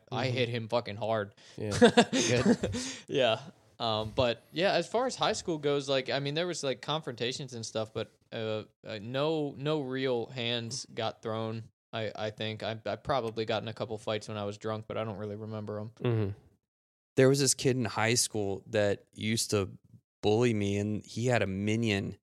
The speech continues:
Speaker 3: that used to bully me too, and he would, like, kick me. And one day I got him, and it was like, I, one day he tried to kick me, I turned around, I grabbed his leg, and then I kicked him a couple times, and then that
Speaker 2: Mm-hmm.
Speaker 3: was it.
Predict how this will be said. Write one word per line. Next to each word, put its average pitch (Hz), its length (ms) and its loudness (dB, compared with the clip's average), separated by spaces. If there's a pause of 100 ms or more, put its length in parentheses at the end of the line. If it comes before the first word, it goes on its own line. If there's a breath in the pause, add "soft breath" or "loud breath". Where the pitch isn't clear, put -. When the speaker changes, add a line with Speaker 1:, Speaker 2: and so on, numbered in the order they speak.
(140)
Speaker 3:
that 92 160 0
used 92 220 -2
to 101 60 -8
bully 101 340 2
me 98 160 -2
too, 101 460 2 (400 soft breath)
and 110 180 4
he 113 200 0
would, 117 160 4
like, 101 360 2 (760 soft breath)
kick 131 320 0
me. 101 320 -2 (500)
And 101 480 0 (160)
one 113 380 2
day 110 240 8
I 107 160 2
got 107 340 2
him, 104 240 -2 (1080)
and 107 340 0
it 101 200 -4
was 110 180 0
like, 98 240 -2 (100)
I, 101 140 -2 (300)
one 123 240 2
day 120 140 6
he 120 80 0
tried 113 200 2
to 107 60 0
kick 107 240 -2
me, 107 120 2
I 104 40 2
turned 107 280 -2
around, 104 240 2
I 95 60 -2
grabbed 104 400 0
his 101 140 0
leg, 101 300 2
and 98 120 0
then 95 100 -2
I 101 80 -2
kicked - 300 -4
him 107 120 0
a 98 40 -4
couple 98 300 0
times, 98 360 -4
and 107 120 2
then 104 140 0
that 101 80 2
Speaker 2:
Mm-hmm. - 80 0
Speaker 3:
was 101 140 -2
it. 95 260 0